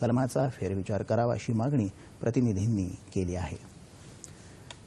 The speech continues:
दरम्यान, राज्य माहिती आयुक्त रत्नाकर गायकवाड यांच्यावर झालेल्या हल्ल्याचं आम्ही समर्थन करत नाही, मात्र काल औरंगाबाद इथं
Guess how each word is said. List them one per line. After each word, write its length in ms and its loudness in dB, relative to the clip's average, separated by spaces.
दरम्यान, 300 4
राज्य 260 4
माहिती 280 6
आयुक्त 220 8
रत्नाकर 440 2
गायकवाड 420 4
यांच्यावर 320 4
झालेल्या 340 4
हल्ल्याचं 500 4
आम्ही 220 4
समर्थन 540 6
करत 280 6
नाही, 280 6
मात्र 280 4
काल 180 2
औरंगाबाद 500 4
इथं 200 2